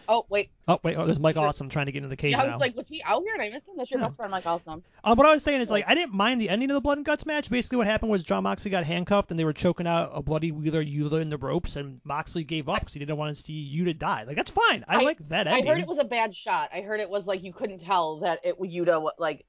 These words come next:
Speaker 1: the way it happened.
Speaker 2: Yeah, it
Speaker 1: It
Speaker 2: was a
Speaker 1: was
Speaker 2: little
Speaker 1: confusing.
Speaker 2: off. Yeah, but, like, that, I'm fine with that ending.
Speaker 1: Oh, yeah, I love that. You, m-, m-, uh, Moxley has a heart.
Speaker 2: Yes.
Speaker 1: Oop.
Speaker 2: Oh, Diamond Cutter.
Speaker 1: R K O.
Speaker 2: For R K O, yeah.
Speaker 1: No, I'm
Speaker 2: Oh,
Speaker 1: just kidding.
Speaker 2: oh,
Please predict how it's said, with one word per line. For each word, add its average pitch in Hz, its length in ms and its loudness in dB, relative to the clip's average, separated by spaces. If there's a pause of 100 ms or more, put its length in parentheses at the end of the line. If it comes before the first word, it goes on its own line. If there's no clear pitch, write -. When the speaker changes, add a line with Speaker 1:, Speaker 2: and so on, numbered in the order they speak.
(100)
Speaker 1:
the 165 100 -4
way 156 200 0
it 147 60 -4
happened. 151 400 -2
Speaker 2:
Yeah, 320 280 10
it - 20 10
Speaker 1:
It 294 60 10
Speaker 2:
was 311 100 6
a 269 60 -6
Speaker 1:
was 247 80 -4
Speaker 2:
little 220 220 6
Speaker 1:
confusing. 151 240 2
Speaker 2:
off. - 200 -6
Yeah, 151 320 2
but, 151 360 0 (100)
like, 180 160 2
that, 285 120 4
I'm 339 100 -2
fine 392 200 2
with 311 120 -2
that 165 120 0
ending. 123 320 -6 (1120)
Speaker 1:
Oh, 233 140 6
yeah, 240 220 6
I 330 100 6
love 214 240 0
that. 208 180 -2
You, 190 320 -12
m-, 185 240 -14
m-, 196 160 -20
uh, 175 280 0
Moxley 214 480 -2
has 240 140 -4
a 220 60 -8
heart. 208 460 -6
Speaker 2:
Yes. 190 400 2 (1300)
Speaker 1:
Oop. 208 160 -6 (120)
Speaker 2:
Oh, 208 100 2 (140)
Diamond 175 280 0
Cutter. 151 240 2
Speaker 1:
R 214 120 2
K 214 220 -2
O. 180 180 0 (460)
Speaker 2:
For 151 120 2
R 160 100 4
K 180 220 0
O, 156 160 -4
yeah. 160 200 -8 (340)
Speaker 1:
No, 180 160 0
I'm 170 100 4
Speaker 2:
Oh, 180 60 4
Speaker 1:
just 175 160 -8
kidding. 156 240 -14
Speaker 2:
oh, 208 120 0